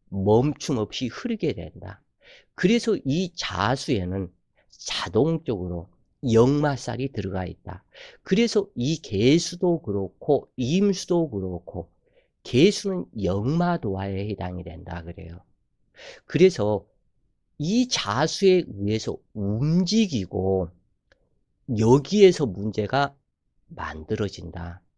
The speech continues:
인간과 인간이 만나면 남자, 여자, 이성이 다른 사람을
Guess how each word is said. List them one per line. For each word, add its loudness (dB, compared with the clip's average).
인간과 2
인간이 -2
만나면 -2
남자, 0
여자, -4
이성이 0
다른 -4
사람을 -4